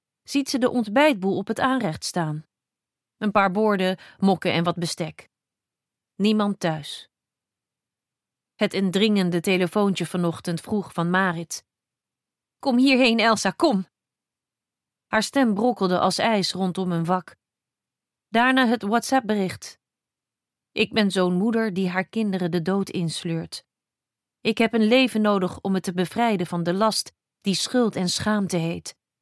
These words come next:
En dan is een leven nog te kort." Met beide handen boven haar ogen tuurt ze nogmaals naar binnen. Een leeg huis. Waar is Marit? Waar zijn de jongens?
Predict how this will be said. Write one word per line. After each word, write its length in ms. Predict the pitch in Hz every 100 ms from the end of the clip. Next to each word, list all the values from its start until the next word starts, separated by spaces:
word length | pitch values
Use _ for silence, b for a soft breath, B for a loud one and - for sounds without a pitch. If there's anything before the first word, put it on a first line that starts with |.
| _ _ _ _ _
En 220 | 202 190
dan 240 | 196 208
is 140 | 180 -
een 160 | 175
leven 360 | 170 202 175 165
nog 160 | 156 -
te 140 | 165
kort." 480 | - 151 - - - _ _ _ _ _ _ _ _ _ _ _ _ _ _ _
Met 200 | 202 175
beide 300 | 202 214 202
handen 320 | 220 208 180
boven 320 | 202 202 196
haar 140 | 190
ogen 500 | - 233 214 185 202 - _ _
tuurt 240 | 262 254
ze 100 | -
nogmaals 500 | 247 269 208 185 185
naar 140 | 196 185
binnen. 380 | 220 196 151 _ _ _ _ _ _ _ -
Een 200 | 180 170
leeg 320 | 208 185 -
huis. 420 | 190 165 - - _ _ _ _
Waar 280 | 196 226 226
is 200 | 190 -
Marit? 600 | 214 233 190 160 - - _ _ _
Waar 200 | 226 247
zijn 160 | 226 220
de 80 | 196
jongens? 580 | 247 277 196 - -